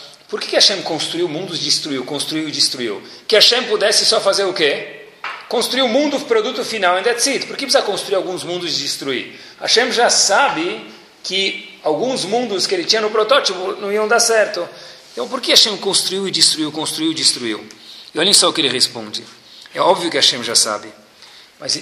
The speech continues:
diz Rav Shimon Schwab, Zecher Tzadik Vikadosh Libraha, algo curioso. Hashem queria inserir na natureza do mundo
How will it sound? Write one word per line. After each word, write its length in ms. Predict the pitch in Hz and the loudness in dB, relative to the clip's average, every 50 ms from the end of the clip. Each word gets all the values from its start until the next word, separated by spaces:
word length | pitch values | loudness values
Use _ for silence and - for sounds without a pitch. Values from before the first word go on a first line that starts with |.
| 151 - | -6 -8
diz 180 | - 151 160 180 | -6 -6 0 0
Rav 140 | 180 - | 0 2
Shimon 340 | - - - 175 160 151 135 | 2 0 0 0 -4 -6 -4
Schwab, 340 | 123 - - 156 147 131 117 | -4 -2 2 2 2 2 2
Zecher 280 | - 139 135 120 135 127 | 0 0 0 0 -2 0
Tzadik 280 | - - 147 143 139 123 | -2 -2 -2 -2 -4 -6
Vikadosh 380 | 127 123 127 117 123 127 120 139 | -6 -6 -6 -6 -4 -4 -4 -4
Libraha, 260 | 120 123 117 107 131 | -2 -4 -2 -2 -2
algo 160 | 143 135 135 | -2 -2 -4
curioso. 520 | 135 - 135 123 117 110 107 101 - - - - - - _ - - - - - - - | -4 -4 -4 -2 -2 -4 -4 -6 -6 -8 -12 -20 -20 -20 _ -20 -20 -20 -20 -20 -20 -16
Hashem 340 | - - - - 165 175 180 | -6 2 2 2 2 2 -2
queria 280 | - - 165 160 170 170 | -4 -4 -2 0 -2 -2
inserir 800 | 160 151 - - - - 156 143 131 139 - 143 123 - - - | 0 0 0 0 0 0 0 -2 -2 -2 -2 -2 -4 -4 -6 -6
na 120 | - 135 131 | -6 -4 -2
natureza 540 | 135 131 127 - 131 131 151 170 160 165 | -2 -2 -4 -4 -2 -2 2 2 2 2
do 120 | 143 127 123 | 0 -2 -4
mundo 440 | 123 139 165 165 135 123 143 165 | -4 -6 -6 -6 -6 -8 -8 -8